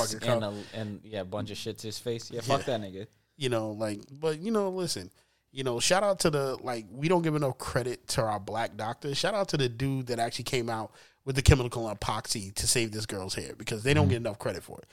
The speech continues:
Speaker 1: And I mean, other doctors, other plastic surgeons, like, "Yo, it's gonna cost you a, a arm and a leg," and that's why she did the GoFundMe.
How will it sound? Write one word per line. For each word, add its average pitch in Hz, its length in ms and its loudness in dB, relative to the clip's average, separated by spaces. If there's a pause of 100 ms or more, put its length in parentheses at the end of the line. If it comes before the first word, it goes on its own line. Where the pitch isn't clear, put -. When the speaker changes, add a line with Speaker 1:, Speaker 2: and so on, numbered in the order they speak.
(360)
Speaker 1:
And 139 120 4
I 147 40 8
mean, 143 220 6
other 143 220 6
doctors, 120 420 2
other 123 160 2
plastic 120 380 2
surgeons, 113 320 -2
like, 101 160 -2
"Yo, 113 140 0
it's 139 100 2
gonna 120 120 4
cost - 280 2
you 117 100 0
a, 98 240 -6
a 98 140 -4
arm 120 180 4
and 107 100 -6
a 101 40 -4
leg," 113 220 -2
and 104 60 -6
that's 110 160 -4
why 117 80 -2
she 117 140 -6
did 110 160 -6
the 104 80 -10
GoFundMe. 104 460 -6